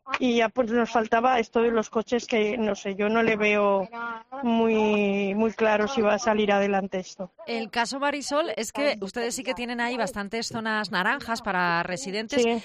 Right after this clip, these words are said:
Speaker 2: ¿Esto sería una solución, ampliar las zonas naranjas, por ejemplo? O incluso
Speaker 1: Sí, a
Speaker 2: Sí.
Speaker 1: ver, nosotros, mira, eh, yo vivo en la calle Ricla. Nos la arreglaron y nos quitaron un lado de aparcamiento porque dice que tenía que ser la anchura para no sé qué de bomberos y no sé qué rollos.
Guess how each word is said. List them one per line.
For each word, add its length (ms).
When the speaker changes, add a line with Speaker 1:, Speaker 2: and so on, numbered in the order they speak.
Speaker 2:
¿Esto 220
sería 320
una 160
solución, 460
ampliar 400
las 160
zonas 240
naranjas, 480
por 160
ejemplo? 360
O 160
incluso 480
Speaker 1:
Sí, 380
a 100
Speaker 2:
Sí. 60
Speaker 1:
ver, 140
nosotros, 640
mira, 420
eh, 160
yo 140
vivo 160
en 80
la 100
calle 240
Ricla. 440
Nos 240
la 100
arreglaron 540
y 100
nos 140
quitaron 440
un 140
lado 140
de 80
aparcamiento 760
porque 300
dice 260
que 100
tenía 360
que 120
ser 200
la 80
anchura 560
para 240
no 100
sé 140
qué 80
de 80
bomberos 600
y 40
no 80
sé 100
qué 80
rollos. 440